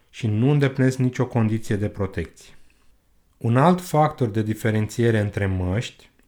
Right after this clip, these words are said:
determinant pentru protecție, îl reprezintă etanșeitatea. Doar măștile de protecție F F P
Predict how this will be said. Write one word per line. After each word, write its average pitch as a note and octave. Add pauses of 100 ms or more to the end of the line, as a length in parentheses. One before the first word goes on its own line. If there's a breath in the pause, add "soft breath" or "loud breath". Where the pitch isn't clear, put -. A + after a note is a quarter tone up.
(140)
determinant C#3+
pentru F#2+
protecție, A#2+ (600 soft breath)
îl C3
reprezintă C#3+
etanșeitatea. B2 (1000)
Doar C#3
măștile E3
de D3+
protecție C3+ (200)
F C3
F - (140)
P -